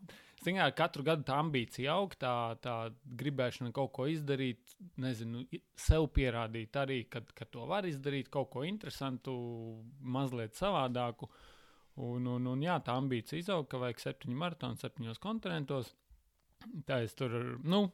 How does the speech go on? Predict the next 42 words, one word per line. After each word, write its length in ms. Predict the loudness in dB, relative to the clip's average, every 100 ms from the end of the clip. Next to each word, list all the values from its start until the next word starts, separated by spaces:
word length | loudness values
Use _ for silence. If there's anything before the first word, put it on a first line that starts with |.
| _ _ -20 -20 _ 0
atkal, 360 | 0 2 -2 2
protams, 400 | 2 4 2 0
eh, 220 | 0 0 -4 -12 0
tajos 280 | 4 4 2
laikos 280 | 0 0 -2
tā 80 | -8
skriešana, 440 | -6 -4 -4 -2
viņa 180 | -2 -2
vēl 160 | 0 0
nebija 400 | 0 0 -2 -4
tik, 200 | -8 -6 -6
tik 220 | -8 -4
ļoti 400 | -2 0 -2 -6 -8
tā, 180 | -6 -6
nu, 200 | -8 -6 -4
tik 160 | -2
ļo-, 220 | 0 0 0
tik 200 | -4 2
milzīga. 600 | 4 6 4 4 0 -2 -8 _ -20 -20 -20 -6
Līdz 220 | -2 0 0
ar 40 | 0
to 140 | 2 2 2
tad, 160 | -4 -2
eh, 140 | -2 0
kaut 200 | -2 -2
vai 40 |
tādi 340 | -2 -6 -4 -4 -4 -6 -10 -14 -16 -14 -14 -14 -4
ne-, 320 | 0 2 2 2
neparastāki 720 | 2 2 0 -2 0 -2 -4
skriešanas 480 | -4 -2 -2 -2 -6
projekti, 460 | 0 2 2 0 -2
viņi, 140 | -2
protams, 320 | -4 -4 -4 -6
paņēma 320 | -4 -4 0
lielāku 360 | 0 0 0
rezonanci 600 | 0 2 0 -4 -8 -8
un, 220 | -8 -6 -6
un, 140 | -6
un 80 | -6
tad 220 | -6 -4 -2
arī 220 | -2 -4
tur 160 | -10